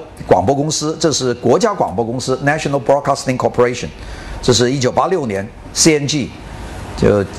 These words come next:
切马耶夫和盖斯马设计事务所设计的这个标志。这个后面彩色那个也在用，这个孔雀现在也，也依然在用。这都是在美国生存的最长历史的几个，几个 logo 啊，这是其中的一个，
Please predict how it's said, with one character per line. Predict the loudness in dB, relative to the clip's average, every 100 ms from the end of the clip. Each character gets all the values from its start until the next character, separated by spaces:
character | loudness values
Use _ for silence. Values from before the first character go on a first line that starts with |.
| -2
切 | 2 2
马 | 2
耶 | -2 -2
夫 | 0 0
和 | 2
盖 | 0 0
斯 | -2
马 | -4 -6 -12 -14 -14 -12 -4
设 | 2 2
计 | 2
事 | 0 0
务 | -2
所 | -4 -2
设 | 0
计 | 0 -2
的 | -2
这 | -2
个 |
标 | 2 2 2
志。 | -4 -6 -8 -14 -6
这 | 2 6
个 | 6 4 0 -4 -10 2
后 | 4
面 | 4 2
彩 | 0 -2 0
色 | -2
那 | 0
个 | 0 -2 -4 -4
也 | 4 6
在 | 6
用， | 2 0
这 | 0
个 | 0
孔 | -2 -2
雀 | 0 -2 -2
现 | 0
在 | 2 2
也， | 0 0 4
也 | 2
依 | 4 0
然 | -2 -2
在 | -2
用。 | -2 -4 -10 -14 -12 -10 2
这 | 4
都 | 4
是 | 2
在 | 0
美 | 0 0
国 | 0
生 | 0
存 | -2 -2
的 |
最 | -2 -2
长 | -4 -4 -4 -2
历 | -2
史 | -2 -2
的 | -4
几 | -2
个， | 0 0 -2 -12 -8 2
几 | 4
个 |
logo | 6 2 0 -2 0
啊， | -2
这 | 0 -2
是 | 0
其 | -2
中 | 0
的 | 0
一 | -2
个， | -2 -2